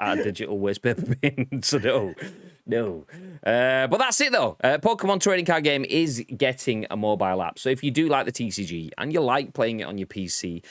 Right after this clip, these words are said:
maybe you, you like Bib and you play it in your lunch times, maybe even stream a little bit of it, or you play some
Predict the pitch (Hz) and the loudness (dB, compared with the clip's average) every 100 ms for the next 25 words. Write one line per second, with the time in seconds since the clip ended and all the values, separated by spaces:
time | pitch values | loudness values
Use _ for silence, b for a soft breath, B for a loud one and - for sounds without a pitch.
0 | B - 156 175 165 151 - 87 139 143 | B -2 -2 0 -2 -2 -8 -4 0 0
1 | 135 165 87 87 123 113 104 110 123 - | 0 -2 -4 -4 -2 0 -2 -4 -4 -8
2 | 76 73 82 180 294 294 277 - 196 226 | -10 -10 -4 -2 0 0 0 -2 -4 -2
3 | 208 104 - - - 78 - B B B | 0 0 -4 -8 -8 -10 -14 B B B
4 | - 113 127 139 131 127 | -2 0 2 2 0 0